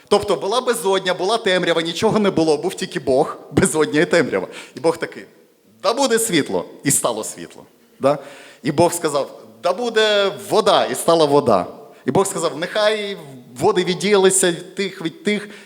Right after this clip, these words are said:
і воно так зробилося. Розумієте? Тобто, я до чого веду? Що навіть перша книга Біблії, перші рядки,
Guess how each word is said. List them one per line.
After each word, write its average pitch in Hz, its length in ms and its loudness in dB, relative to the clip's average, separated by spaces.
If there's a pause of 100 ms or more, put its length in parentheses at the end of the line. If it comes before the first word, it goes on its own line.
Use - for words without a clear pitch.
(140)
і 127 100 -6
воно 147 200 6
так 165 160 0
зробилося. 147 600 -4 (720)
Розумієте? 135 500 -4 (920)
Тобто, 170 640 2 (100)
я 143 140 2
до 160 100 0
чого 151 300 -2
веду? 98 320 -8
Що - 320 -6
навіть 139 400 -8 (200)
перша 151 480 2
книга 110 460 -4
Біблії, 123 420 -8
перші - 400 -2
рядки, 233 440 -2